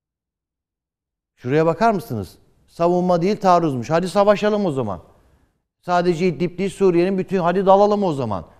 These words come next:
Laskiye değil, kes-, e, hedef alınmalı, yürüyelim o zaman.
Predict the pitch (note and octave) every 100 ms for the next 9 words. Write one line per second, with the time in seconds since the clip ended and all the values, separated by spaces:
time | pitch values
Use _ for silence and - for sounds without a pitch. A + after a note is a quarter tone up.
0 | - C3+ F#3 - F#3 F3+ E3+ G3 - F3+
1 | C3+ C3+ C#3 G#2+ C3+ C3 E3+ F#3 E3+ E3+
2 | D#3+ F3 F#3 G3 G3 G#3 G#3+ G3 D3 A2+
3 | E2+